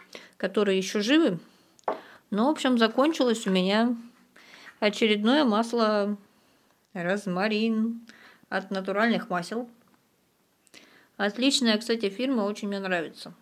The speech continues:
Не первый год ей пользуюсь, и щас я её тут обнаружу, где она тут, эта лаванда. В общем, вот, розмарин. Видимо, мне придётся покупать розмарин,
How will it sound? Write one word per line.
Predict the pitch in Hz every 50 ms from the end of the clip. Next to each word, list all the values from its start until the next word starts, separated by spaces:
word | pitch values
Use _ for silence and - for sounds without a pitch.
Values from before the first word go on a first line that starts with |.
| _ _ _ _ -
Не | 208 196 196 202 202 202 196 196 196 196
первый | - 247 233 226 196 202
год | 208 202 202 196 196 -
ей | 190 185
пользуюсь, | 185 - 240 269 311 294 269 269 269 269 269 - - _ _ -
и | 208
щас | 208 - 233 247 240 -
я | 214
её | 208 214 220
тут | 220 214 214 -
обнаружу, | 196 202 202 214 220 226 226 208 208 180
где | 185 190 180
она | 170 165 -
тут, | - - _ - _
эта | - -
лаванда. | 165 170 180 202 226 240 247 247 240 240 233 - - - - - - - - - - - - _ -
В | 202
общем, | 208 214 214 214 - 226 214 214 214 214 - - _ _ _ _ _ _ _ _ _ _ _ _ _ -
вот, | 190 202 202 180 175 175 -
розмарин. | 208 185 180 202 214 214 226 277 311 330 269
Видимо, | 190 196 214 233 233 220 208
мне | 202 202 196
придётся | 202 - 208 208 220 220 220 -
покупать | - 185 180 - 185 - 185 175 180
розмарин, | 190 180 180 185 202 220 269 311 339 339